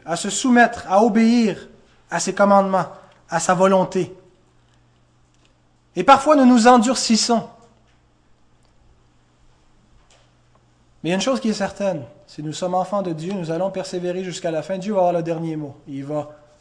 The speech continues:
il a la tête plus dure que nous. Et il va gagner. Vous savez ce qu'un berger fait avec ses brebis entêtées parfois qui veulent toujours prendre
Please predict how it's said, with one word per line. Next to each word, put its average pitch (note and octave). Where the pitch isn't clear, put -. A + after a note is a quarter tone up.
il D#3
a -
la F3
tête G3
plus A3+
dure G#3
que F#3+
nous. F#3
Et D#3+
il E3+
va E3
gagner. G#3
Vous -
savez B3+
ce -
qu'un G3
berger G3
fait A#3+
avec G3+
ses G3
brebis F#3
entêtées F3+
parfois F#3+
qui E3+
veulent D#3
toujours F3+
prendre F3+